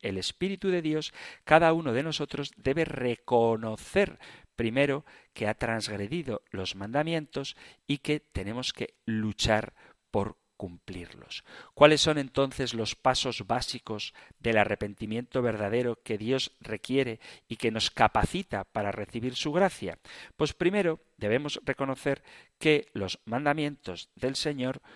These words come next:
son de naturaleza espiritual y que, como dice San Pablo en la carta a los romanos, son santos, justos y buenos. Debemos reconocer además que Dios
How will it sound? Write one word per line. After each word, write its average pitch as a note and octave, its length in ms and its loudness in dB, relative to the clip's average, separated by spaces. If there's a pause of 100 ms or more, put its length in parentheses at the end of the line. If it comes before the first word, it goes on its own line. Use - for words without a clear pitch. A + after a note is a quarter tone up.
(120)
son D#3+ 460 0 (100)
de C3+ 380 0
naturaleza A2 880 -2
espiritual C#3+ 840 -2 (360)
y B2+ 100 0
que, B2+ 160 -4
como G2 240 -8
dice B2 360 -4
San G#2 220 -6
Pablo A2+ 460 0 (140)
en G2+ 160 -4
la F#2+ 100 -4
carta A2+ 540 -4
a - 80 -6
los G#2+ 320 -6
romanos, A2 640 -2 (240)
son D3 440 -2
santos, B2 840 -4 (220)
justos - 880 -6 (120)
y A#2+ 240 -4 (320)
buenos. F#2 720 -2 (260)
Debemos A#2+ 540 2
reconocer G#2 640 -4
además D3+ 400 -2 (320)
que G2+ 100 -2
Dios C#3+ 400 2